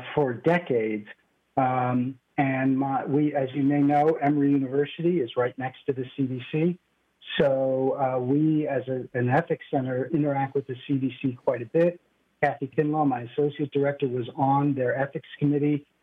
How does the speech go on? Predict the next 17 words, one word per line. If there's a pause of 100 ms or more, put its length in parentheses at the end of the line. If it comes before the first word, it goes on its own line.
when
the
pandemic (200)
flu (460)
policy
was
written. (140)
So
we
had
already
had
policies
in
place. (400)
Many
hospitals